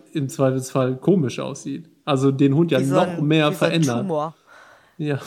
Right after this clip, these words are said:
Speaker 2: <laughs>
Speaker 1: So, es
Speaker 2: So.
Speaker 1: war halt auch eine grelle Farbe so. Aber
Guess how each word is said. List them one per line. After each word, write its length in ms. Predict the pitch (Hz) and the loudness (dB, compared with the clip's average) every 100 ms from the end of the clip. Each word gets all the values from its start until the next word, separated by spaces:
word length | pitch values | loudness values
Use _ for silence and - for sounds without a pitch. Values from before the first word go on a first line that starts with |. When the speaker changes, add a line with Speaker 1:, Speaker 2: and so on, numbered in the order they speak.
| - - - | -16 -18 -4
Speaker 2:
<laughs> 320 | 208 - - | 0 0 0
Speaker 1:
So, 200 | 147 135 | 2 2
es 160 | 143 139 | 2 2
Speaker 2:
So. 60 | 151 | 4
Speaker 1:
war 140 | 156 | 6
halt 200 | 156 151 | 4 2
auch 320 | 143 143 135 - _ _ | -2 -2 -4 -12 _ _
eine 260 | - 139 135 | -6 -2 0
grelle 280 | 139 143 139 | 2 2 2
Farbe 380 | 143 160 131 127 | 0 -4 -4 -6
so. 320 | 135 139 - | -8 -10 -10
Aber 480 | 151 131 131 131 | -8 -2 -2 -2